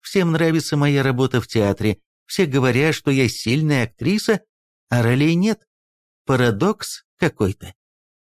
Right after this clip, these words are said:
В одна тысяча девятьсот девяносто четвертом, одна тысяча девятьсот девяносто пятом годах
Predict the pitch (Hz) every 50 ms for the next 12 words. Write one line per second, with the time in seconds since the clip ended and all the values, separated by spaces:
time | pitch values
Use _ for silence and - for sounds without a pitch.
0 | _ _ _ _ _ _ _ _ _ - 117 123 127 - 139 131 123 - 139 123
1 | - - 127 113 107 120 117 - - 127 117 95 104 117 110 113 110 104 - -
2 | 107 - - 110 - 110 113 131 139 113 - - 127 113 110 107 95 107 107 101
3 | - - 123 117 - 113 98 - 113 104 87 101 104 104 - - 117 110 95 85
4 | 98 98 104 110 110 98 - - 95 80 _ - 107 110 - - 92 90 - 98
5 | 113 131 196 214 - -